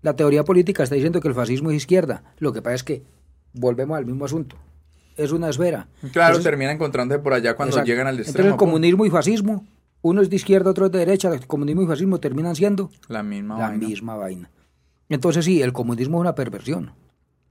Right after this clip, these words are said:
Speaker 1: El comunismo es una perversión en la práctica. Porque si uno se remite a lo que describió Marx,
Speaker 2: Ujú.
Speaker 1: sería el ideal de sociedad.
Speaker 2: Sí, claro, es una vaina muy idílica.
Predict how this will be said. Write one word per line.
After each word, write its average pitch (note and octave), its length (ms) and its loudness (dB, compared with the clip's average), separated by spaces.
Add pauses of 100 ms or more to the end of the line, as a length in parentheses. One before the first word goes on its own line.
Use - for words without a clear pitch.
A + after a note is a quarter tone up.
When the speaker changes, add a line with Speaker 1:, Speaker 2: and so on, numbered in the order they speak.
(600)
Speaker 1:
El A#2+ 120 -6
comunismo B2+ 400 -2
es D#3+ 40 -2
una D#3+ 120 -2
perversión C#3+ 600 -6 (560)
en G#3 440 4 (1200)
la C3 160 2
práctica. C#3+ 540 0 (960)
Porque D3+ 340 2
si D3+ 120 2
uno F#3 220 6
se F3+ 120 6
remite C#3 480 0 (240)
a C3+ 120 -2
lo C#3+ 160 0
que D3+ 120 -2
describió C#3 560 2
Marx, F#3 600 6 (560)
Speaker 2:
Ujú. A#2 480 -6
Speaker 1:
sería B2+ 360 0
el C#3 80 2
ideal C3+ 340 2
de C#3+ 100 -4
sociedad. B2+ 400 -4
Speaker 2:
Sí, F#3+ 200 -2
claro, A2 400 0
es G#2+ 160 -8
una A2 160 -8
vaina A2+ 180 -8
muy A#2 160 -8
idílica. A2+ 440 -8